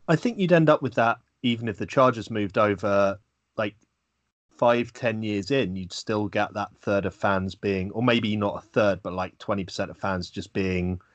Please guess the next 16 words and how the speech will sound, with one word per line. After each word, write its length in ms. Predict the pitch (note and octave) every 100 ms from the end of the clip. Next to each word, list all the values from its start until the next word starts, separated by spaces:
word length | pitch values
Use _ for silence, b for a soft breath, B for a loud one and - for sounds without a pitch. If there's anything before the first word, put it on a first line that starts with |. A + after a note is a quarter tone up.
| b b b
random 320 | G#2+ G2+ F#2+
N 140 | F#2 F2+
F 120 | F2+
L 140 | A2
fans 340 | F#2 F#2+ F2+ -
who 100 | F#2
fancy 600 | - F2+ F2 G2+ F2+ F2 _
going 200 | F2+ F2
to 120 | E2+
a 40 | F#2
game 280 | G2 F#2+ F2+
that 180 | F2+
season 320 | - F2+ E2+ F2
and 60 |
have 120 | E2+
picked, 380 | - F#2+ - -